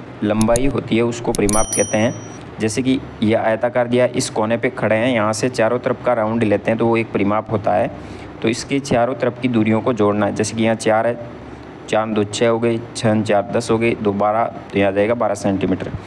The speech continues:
इसी तरह तीन दो पाँच, पाँच ये दस हो गए, दस और ये तीन,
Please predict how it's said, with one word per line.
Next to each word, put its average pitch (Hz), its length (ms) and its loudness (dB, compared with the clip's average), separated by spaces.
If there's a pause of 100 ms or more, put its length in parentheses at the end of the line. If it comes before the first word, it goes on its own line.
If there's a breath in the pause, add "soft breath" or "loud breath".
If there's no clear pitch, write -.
(280 loud breath)
इसी - 140 -6
तरह 123 180 2
तीन 120 440 2
दो 110 120 2
पाँच, 110 420 -2 (720)
पाँच 107 220 -2
ये 104 100 2
दस 107 260 0
हो 113 100 4
गए, 117 220 0 (140)
दस 107 220 0
और 107 120 4
ये 101 80 2
तीन, 123 280 0